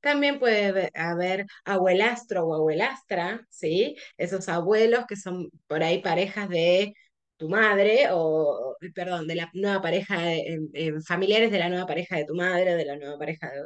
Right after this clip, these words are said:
de, de, de tu padre, por ejemplo, ¿sí? Entonces puede ser abuelastros, abuelastras, ¿sí? Yo voy con los más usados. Astro se va a decir stepfather.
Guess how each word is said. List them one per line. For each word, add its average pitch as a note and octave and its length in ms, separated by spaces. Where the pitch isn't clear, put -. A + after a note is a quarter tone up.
de, C#3+ 140
de, - 280
de C3 80
tu C#3+ 160
padre, F3 520
por - 100
ejemplo, D#3 540
¿sí? F#3 460
Entonces E3 420
puede E3+ 160
ser E3+ 220
abuelastros, D3 760
abuelastras, F3+ 560
¿sí? D4 160
Yo G4 140
voy G4 160
con B3+ 160
los G3 120
más G3+ 240
usados. - 800
Astro A#3+ 640
se - 200
va F3+ 120
a F3+ 80
decir G3+ 440
stepfather. D3 580